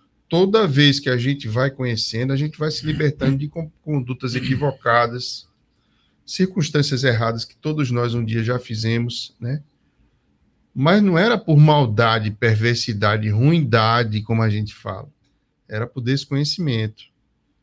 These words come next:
A gente ainda, na doutrina espírita, fala sempre isso. As pessoas erram, não é às vezes por ruindade, perversidade, é por desconhecimento. Não, não, não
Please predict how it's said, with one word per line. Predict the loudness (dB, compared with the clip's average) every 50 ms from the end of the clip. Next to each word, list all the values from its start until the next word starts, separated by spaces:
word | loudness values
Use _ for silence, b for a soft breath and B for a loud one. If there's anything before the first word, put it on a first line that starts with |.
| _ _ _ _ _ _ -12
A | -8 -4
gente | -4 -4 -4 -4 -4
ainda, | -4 -4 -2 0 0 2 2 0 0 -4 -6
na | -6 -4 -4 -2
doutrina | -2 -4 -4 -4 -4 -4 -4 -4
espírita, | -4 -6 -8 -6 -6 -6 -4 -4 -4 -4 -4
fala | -4 -4 -4 -4 -4 -4
sempre | -4 -4 -4 -6 -4 -4 -4 -4
isso. | -2 -4 -4 -6 -10
As | -12 -14
pessoas | -12 -12 -12 -10 -6 -6 -6 -4 -2
erram, | -2 0 0 0 0 -2 -2 -4 -8 _ _ _ _ _ _ _ _ _ _ _ _ _ _ _ _ _ _ _ -8
não | -4 -2 -2 0
é | 0 0
às | 0 0 0
vezes | 0 -2 -2
por | -4 -4 -2 0
ruindade, | 0 0 0 0 0 0 2 2 2 0 -2 -6
perversidade, | -6 -6 -6 -4 -4 -4 -6 -6 -4 -4 -4 -4
é | -4
por | -4 -4 -4 -4
desconhecimento. | -4 -4 -8 -6 -4 -4 -4 -4 -4 -4 -4 -2 0 0 0 0 -2 -6 -6
Não, | -6 -4 -4 -4
não, | -6 -6 -6 -6 -8 -8 _ -16
não | -14 -12 -12